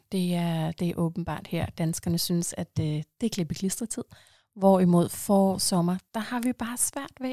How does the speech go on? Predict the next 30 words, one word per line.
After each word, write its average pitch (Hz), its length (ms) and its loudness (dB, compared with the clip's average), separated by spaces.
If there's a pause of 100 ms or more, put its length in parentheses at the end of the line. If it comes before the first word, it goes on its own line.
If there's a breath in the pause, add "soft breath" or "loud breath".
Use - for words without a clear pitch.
at, 233 340 -8
ved 247 80 -6
at 247 140 -8
ramme 220 240 -4
dem. 254 100 -14 (380 loud breath)
Så - 120 -14
det, 220 400 0
der, 233 60 -4 (180)
det 233 60 -4
er 214 40 -2
sådan 226 120 0
nogle 208 100 4
ting, 208 240 -4
vi 190 40 -2
sidder 202 260 -4
med 180 160 0
nu 180 300 2
og 196 100 -8
tænker 175 340 -4
videre 180 280 -4
frem. 185 260 -8 (420 soft breath)
Hvordan 175 260 -2
kan 233 100 -4
vi 233 80 0
fastholde 240 540 -8
vores 233 220 -4
kunder 226 280 -2 (600 soft breath)
hele 247 220 -2
året 170 220 -6
rundt, - 240 -10